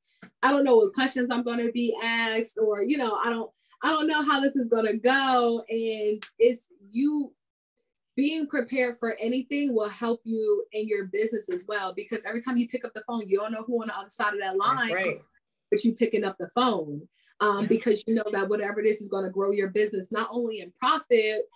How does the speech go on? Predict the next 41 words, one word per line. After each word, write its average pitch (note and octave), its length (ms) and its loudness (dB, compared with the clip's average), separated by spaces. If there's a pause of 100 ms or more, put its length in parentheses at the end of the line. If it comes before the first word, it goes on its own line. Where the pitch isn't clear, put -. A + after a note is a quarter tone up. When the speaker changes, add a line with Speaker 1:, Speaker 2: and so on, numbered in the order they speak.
(300)
Speaker 1:
but G#3+ 160 4
in G#3 140 2
visibility, G3 840 4
not G3 180 -2
only G#3+ 200 -2
in G3 80 -4
visibility, G3+ 840 0 (160)
but G#3+ 120 0
in F#3+ 180 -2
confidence A3 580 -4
and C#4 160 2
ability G3 720 0
and G#3 180 0
yourself. F3+ 600 -2
So F3+ 580 -2 (280)
I B3 100 2
think, A3+ 380 6
you B3+ 160 2
know, F3+ 400 0
I, D#4 240 4
I'm F#4 200 4
using A#3+ 240 6
that G#3 160 0
myself. F#3+ 440 -6
I'm G3 160 -2
about B3+ 180 0
to G#3+ 40 0
start, G3 260 -4
I'm B3+ 60 -2
about B3 160 -4
to G3+ 80 -8
put F#3+ 220 -6 (160)
"fear D4+ 420 4
equal A#3 380 4
growth" F#3+ 320 4 (160)
on B3 100 4
a A#3+ 80 4
t-shirt. G#3 240 2
Speaker 2:
That's D#3 140 -8
right. F#3 320 0
Speaker 1:
Fear G3 100 0